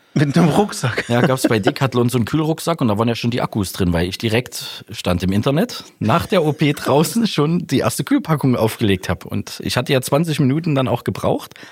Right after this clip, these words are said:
Speaker 1: Hast
Speaker 2: bis
Speaker 1: du
Speaker 2: ich
Speaker 1: dir auch, hast du dir auch so eine Maske, also so eine
Speaker 2: Ja, ich hab hier so einen Schnipsgummi um den Kopf, genau. Also so ein
Speaker 1: Ernsthaft?
Speaker 2: Ja, und, äh, die passenden Kühlakkus dazu, damit
Speaker 1: Ja.
Speaker 2: ich halt nicht die ganze Zeit halten muss.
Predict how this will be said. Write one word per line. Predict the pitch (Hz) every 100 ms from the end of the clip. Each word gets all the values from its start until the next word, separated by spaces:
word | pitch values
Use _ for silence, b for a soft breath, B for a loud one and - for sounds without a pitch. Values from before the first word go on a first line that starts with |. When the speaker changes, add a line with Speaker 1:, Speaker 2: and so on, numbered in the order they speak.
| B B -
Speaker 1:
Hast |
Speaker 2:
bis | 135
Speaker 1:
du |
Speaker 2:
ich | 156
Speaker 1:
dir | 170
auch, | 135
hast | - 127
du |
dir | 151
auch | 131
so | 104
eine |
Maske, | 98 95 110 -
also | - 117
so | 117
eine | 110 107 B B
Speaker 2:
Ja, | 107
ich | 110 127
hab | 120
hier | 127
so | 113
einen | 107 98
Schnipsgummi | 147 143 147 143 135
um | 135
den | -
Kopf, | - - -
genau. | 107 120 202 B B B B
Also | 113 113
so | 110
ein | 104 92
Speaker 1:
Ernsthaft? | 139 135 131 - - -
Speaker 2:
Ja, | 101 - _
und, | 107 -
äh, | - -
die | 95 117
passenden | 143 135 117
Kühlakkus | 175 190 156 175 -
dazu, | 135 - 180
damit | 101 135 117
Speaker 1:
Ja. |
Speaker 2:
ich | 117
halt | 123 135
nicht | 120 -
die |
ganze | 113 113
Zeit | 95 147
halten | 214 104
muss. | 92 -